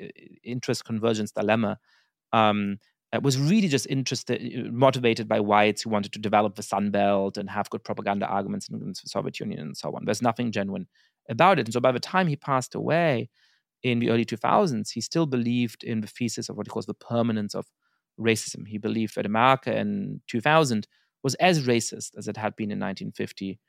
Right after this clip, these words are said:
or in eighteen fifty. Um, and I think, again, here there's two really important themes that come from that, that you see in a lot of, uh, these discussions today.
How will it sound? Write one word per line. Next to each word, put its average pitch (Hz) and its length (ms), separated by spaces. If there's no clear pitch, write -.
or 104 220
in 95 380
eighteen 98 460
fifty. - 400
Um, 135 440
and 156 120
I 175 40
think, 208 220
again, 180 240
here 165 400
there's 123 240
two - 300
really 160 180
important 135 460
themes - 640
that 123 180
come 147 300
from 127 260
that, 104 480
that 113 220
you 110 60
see 127 300
in 110 120
a 110 40
lot 104 300
of, 101 400
uh, 104 140
these 107 160
discussions - 480
today. 101 360